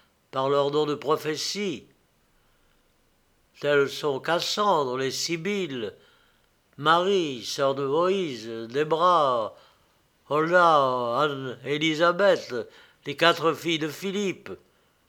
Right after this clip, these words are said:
et plusieurs autres dans les temps moins reculés, comme Saint Brigitte et Hildegarde. Plusieurs femmes, entre autres Médée,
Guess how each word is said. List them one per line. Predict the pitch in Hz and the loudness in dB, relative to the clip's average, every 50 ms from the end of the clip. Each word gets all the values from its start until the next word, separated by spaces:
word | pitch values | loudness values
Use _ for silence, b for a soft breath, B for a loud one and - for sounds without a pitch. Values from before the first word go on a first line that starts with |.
| _ - | _ -10
et | 147 147 | -10 -8
plusieurs | 143 180 208 196 180 214 214 214 208 190 214 | -6 -4 -4 -2 0 2 2 2 2 2 2
autres | 233 214 156 - 139 139 | 2 2 2 0 0 -2
dans | 135 123 131 | -2 -2 -2
les | 135 135 | -4 -4
temps | 135 - 156 147 | -2 -2 -2 0
moins | 143 135 135 | 0 -2 -2
reculés, | 131 143 135 135 - 143 147 151 185 202 208 170 117 - b b b b b b b b b b b b b _ _ | -2 -2 -4 -4 -8 -8 -4 0 2 2 2 2 0 -4 b b b b b b b b b b b b b _ _
comme | - 147 147 143 139 131 139 135 | -2 0 0 0 -2 -4 -10 -10
Saint | 123 - - - 156 156 151 | -8 -8 -6 -4 -2 -2 -2
Brigitte | 143 139 135 135 156 170 160 147 180 190 170 123 - _ _ - - 123 110 - b b b b b b b b b | -2 -2 -2 -2 -2 -2 -4 -4 -4 -4 -4 -4 -8 _ _ -14 -12 -12 -12 -12 b b b b b b b b b
et | 143 147 147 147 143 143 | -2 0 0 0 0 0
Hildegarde. | 156 139 139 139 160 165 170 196 196 180 147 123 117 110 98 95 87 95 _ _ _ _ _ _ _ _ _ _ _ _ _ _ _ _ _ _ _ _ _ _ _ _ - | -2 -4 -2 -2 0 2 2 4 4 6 4 4 2 -2 -6 -10 -12 -14 _ _ _ _ _ _ _ _ _ _ _ _ _ _ _ _ _ _ _ _ _ _ _ _ -12
Plusieurs | - 165 156 143 151 143 127 | -10 -6 -2 0 0 0 0
femmes, | - - - 185 208 233 240 226 196 | -2 0 4 4 6 6 4 0 -2
entre | 170 156 147 - - | -2 -2 -2 -2 -2
autres | 147 147 - 127 127 | -4 -4 -2 -4 -4
Médée, | 123 135 170 190 196 190 254 254 226 160 113 90 - | 0 2 2 2 2 2 0 2 2 2 0 -2 -6